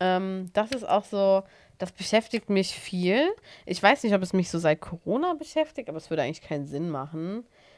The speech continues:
Oder ob es mich generell beschäftigt. Weil ich bin, ich bin eher so ein Mensch, so, ich bin so ein Eigenbrötler. Ich muss mich jetzt nicht jeden Tag mit Menschen treffen. Ich muss auch nicht jeden Tag jemanden um mich rum haben, weil ich so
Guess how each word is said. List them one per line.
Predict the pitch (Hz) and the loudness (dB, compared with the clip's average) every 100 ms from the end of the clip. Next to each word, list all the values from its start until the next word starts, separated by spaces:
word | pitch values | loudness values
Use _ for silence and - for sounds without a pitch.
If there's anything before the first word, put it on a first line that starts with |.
| _ | _
Oder | - 165 147 | -4 2 2
ob | 160 | 2
es | - | -4
mich | 165 - | -4 0
generell | 165 185 202 208 | 4 6 6 4
beschäftigt. | 214 - 220 - 240 269 _ - - - _ - | 2 -2 -2 -2 -6 -6 _ -20 -20 -20 _ 6
Weil | 180 175 | 8 8
ich | - - | 4 -2
bin, | 233 | -4
ich | - - 214 | -4 -6 -4
bin | - 262 | -2 4
eher | 247 | 4
so | 254 | 4
ein | 269 269 254 | 2 4 6
Mensch, | 247 294 311 | 6 4 -2
so, | - | -6
ich | 277 | -6
bin | - 294 | -2 0
so | |
ein | 226 - | 0 4
Eigenbrötler. | 240 349 349 330 - 320 339 339 320 320 330 330 - - - | 8 8 6 2 4 4 4 4 6 8 6 2 -12 -20 -10
Ich | 233 | -2
muss | 254 311 349 | 0 2 2
mich | 330 | 4
jetzt | 320 - | 2 2
nicht | 320 | 2
jeden | 285 294 | 4 2
Tag | 285 285 | 4 2
mit | 277 262 | 2 2
Menschen | 247 277 285 | 2 2 -4
treffen. | - 247 254 - 262 262 262 - - _ | -4 -2 -2 -2 -6 -6 -8 -16 -20 _
Ich | - | -4
muss | 247 247 | -4 0
auch | 254 | 0
nicht | 233 | 2
jeden | 233 240 | 4 4
Tag | 233 220 | 2 4
jemanden | 214 196 170 | 8 8 6
um | 180 | 4
mich | 170 - | 2 0
rum | 220 285 | 2 2
haben, | 311 302 247 | 4 2 4
weil | 208 | 4
ich | 208 | 2
so | - 208 196 | -2 2 2